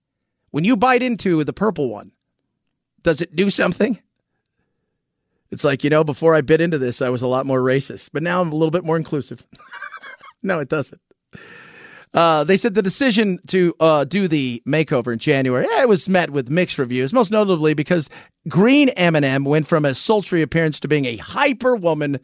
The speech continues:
for my friends, with characters' boots being swapped for shoes. Yeah,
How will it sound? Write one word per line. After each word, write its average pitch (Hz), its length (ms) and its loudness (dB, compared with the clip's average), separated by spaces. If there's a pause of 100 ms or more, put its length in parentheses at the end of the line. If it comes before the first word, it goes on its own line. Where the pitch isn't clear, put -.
(1400)
for 180 200 0
my 143 200 2
friends, 147 400 2
with 123 160 -6
characters' 180 500 0
boots 151 340 -4
being 139 200 -6
swapped 139 480 -4
for 135 160 -6
shoes. - 500 -14 (2000)
Yeah, - 200 -20